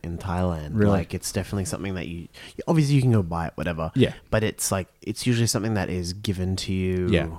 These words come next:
Speaker 1: and
Speaker 2: Like,
Speaker 1: something that's
Speaker 2: for a,
Speaker 1: passed
Speaker 2: for a
Speaker 1: down.
Speaker 2: reason.
Speaker 1: Yeah, the Buddha
Speaker 2: Yeah.
Speaker 1: that I wear is something that was given to my mother when I was born.
Speaker 2: Right.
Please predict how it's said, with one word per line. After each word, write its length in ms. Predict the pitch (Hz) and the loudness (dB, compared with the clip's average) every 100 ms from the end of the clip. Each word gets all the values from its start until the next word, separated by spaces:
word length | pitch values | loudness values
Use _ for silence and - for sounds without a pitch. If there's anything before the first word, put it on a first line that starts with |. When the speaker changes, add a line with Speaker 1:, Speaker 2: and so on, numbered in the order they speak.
| - - | -16 -10
Speaker 1:
and 160 | 95 104 | -6 0
Speaker 2:
Like, 120 | 98 | 2
Speaker 1:
something 40 | 101 | 2
that's 120 | 95 | 2
Speaker 2:
for 160 | 113 104 | 6 6
a, 100 | 95 | 6
Speaker 1:
passed 320 | 104 101 - | 4 4 4
Speaker 2:
for 140 | 113 | 6
a 20 | |
Speaker 1:
down. 320 | 101 95 90 92 | 6 6 4 4
Speaker 2:
reason. 500 | 92 87 82 82 85 - - | 2 2 -2 -2 -4 -10 -4
Speaker 1:
Yeah, 180 | 165 131 | 0 2
the 80 | |
Buddha 200 | 120 165 | 4 4
Speaker 2:
Yeah. 60 | 160 | 6
Speaker 1:
that 120 | 120 | 6
I 160 | 104 110 | 4 4
wear 240 | 104 101 | 4 2
is 80 | 98 | 2
something 200 | - 104 | 0 -2
that 100 | 95 | -2
was 140 | 90 98 | -2 -4
given 200 | 98 98 | -4 -2
to 120 | - | -2
my 100 | 92 | -2
mother 240 | 92 87 | 0 0
when 120 | 87 80 | 0 -2
I 80 | |
was 160 | 85 80 | -6 -8
born. 680 | - - 87 82 76 73 95 | -6 -4 -2 -2 -4 -6 -4
Speaker 2:
Right. 200 | 92 78 | -2 -2